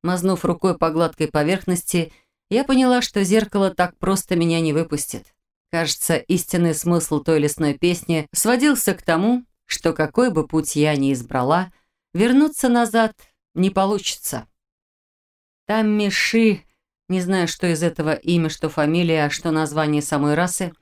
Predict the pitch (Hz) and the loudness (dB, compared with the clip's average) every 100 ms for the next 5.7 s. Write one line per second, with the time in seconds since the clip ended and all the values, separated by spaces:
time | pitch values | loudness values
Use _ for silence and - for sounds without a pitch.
0 | _ _ - 208 214 247 220 214 208 190 | _ _ -4 0 4 4 4 2 2 2
1 | 185 190 185 196 180 180 165 170 165 220 | 2 0 0 -2 0 -2 0 0 2 0
2 | 208 202 185 - _ _ - 262 254 233 | 0 0 -4 -6 _ _ -2 0 2 2
3 | 226 196 196 220 214 - 196 190 170 190 | 2 0 0 -2 -2 0 2 2 0 0
4 | 185 180 170 160 208 202 - 190 185 175 | 2 2 2 2 2 0 -4 -4 -2 0
5 | 175 170 185 - 147 120 - | 0 2 0 0 0 -2 -8